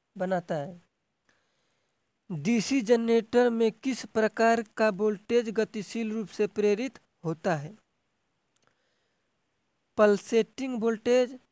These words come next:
दोलनशील वोल्टेज, प्रत्यावर्ती वोल्टेज, प्रत्यक्ष धारा वोल्टेज। जो प्रत्यक्ष धारा वोल्टेज है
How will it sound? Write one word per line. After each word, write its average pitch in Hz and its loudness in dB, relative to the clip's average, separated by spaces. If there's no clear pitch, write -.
दोलनशील 214 -2
वोल्टेज, 233 -2
प्रत्यावर्ती 214 0
वोल्टेज, 220 -2
प्रत्यक्ष 208 -2
धारा 175 -2
वोल्टेज। 170 -2
जो 180 -6
प्रत्यक्ष 254 2
धारा 170 0
वोल्टेज 208 0
है 196 -2